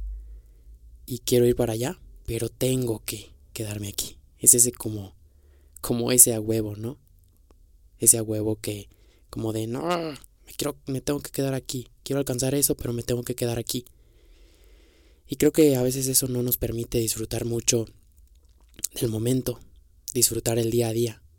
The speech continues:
sino estar pensando, tener solo la mente en el futuro y no pensar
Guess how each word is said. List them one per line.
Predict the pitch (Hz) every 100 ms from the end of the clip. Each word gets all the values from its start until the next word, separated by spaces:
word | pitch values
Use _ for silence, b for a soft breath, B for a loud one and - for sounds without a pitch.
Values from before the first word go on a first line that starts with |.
| - - _ _ - -
sino | - 117 113 110 110 104 - _ -
estar | 120 - 123
pensando, | - 117 120 123 127 123 - - _ - - _ - - -
tener | 123 127
solo | - 127
la | 113
mente | 113 120 127
en | 120
el | 113
futuro | - - 123 123 - - - - -
y | 120 113 110 110 104 - - _ _ - _ _ -
no | 117
pensar | 123 113 117 117 -